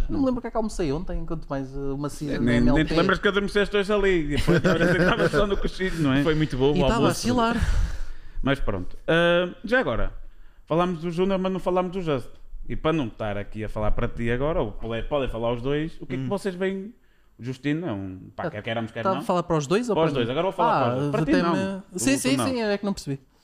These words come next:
Speaker 2: O que é que você, o que é que é o, o que é que vocês acham, o que é que é possível para o futuro do Just, não é? Porque, eh, vai acabar, vai acabar a season e também vem um C S dois, teoricamente, não é? Nós não sabemos quando, não é?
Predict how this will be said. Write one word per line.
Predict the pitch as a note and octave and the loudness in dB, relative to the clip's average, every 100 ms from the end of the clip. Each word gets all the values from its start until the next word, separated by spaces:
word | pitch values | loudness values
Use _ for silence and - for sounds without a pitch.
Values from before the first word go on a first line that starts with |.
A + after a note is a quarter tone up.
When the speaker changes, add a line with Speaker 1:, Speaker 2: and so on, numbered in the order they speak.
| _ _ | _ _
Speaker 2:
O | |
que | A3 | -10
é | |
que | G#3+ | -4
você, | G#3+ G#3 | -6 -6
o | F3+ | -8
que | G3 | -6
é | |
que | F#3+ | 0
é | G#3 | 0
o, | |
o | F#3+ - - - | 0 -6 -14 -10
que | |
é | B2+ | -6
que | |
vocês | C#3+ C#3+ C#3 | -4 -2 -2
acham, | D3 D#3+ D#3 - - - | -2 -2 -6 -6 -14 -14
o | |
que | - | -10
é | |
que | B2+ | -6
é | C3+ | -8
possível | - D3+ C#3 | -6 -6 -4
para | C#3 | -6
o | |
futuro | B2+ - C#3 | -8 -8 -8
do | C#3 | -6
Just, | C#3+ F#3 C3+ | -6 -6 -6
não | |
é? | D#3 | -8
Porque, | - - - F#2 E2+ - - - | -8 -16 -14 -16 -16 -20 -20 -18
eh, | G#2 F2+ - - | -16 -16 -18 -12
vai | G2 | -12
acabar, | F2+ G2 G#2 G#2 | -10 -8 -6 -6
vai | G2+ G#2 | -6 -8
acabar | G2+ G2+ | -8 -8
a | |
season | A#2+ B3+ - - | -6 -8 -8 -8
e | D#4+ | -8
também | - G2+ | -8 -10
vem | G2 G2 | -8 -8
um | G2+ | -10
C | G2+ | -10
S | G#2 - | -12 -10
dois, | A2 G#3 | -10 -8
teoricamente, | A2+ G2 - A2 C#3 - | -6 -6 -4 -4 -4 -6
não | G#2+ | -6
é? | |
Nós | C3+ F#2 | -6 -6
não | |
sabemos | F#2 G2 G#2 A#2 | -8 -8 -8 -6
quando, | C#3+ D#3 A3 | -4 -2 -2
não | |
é? | A2+ | -6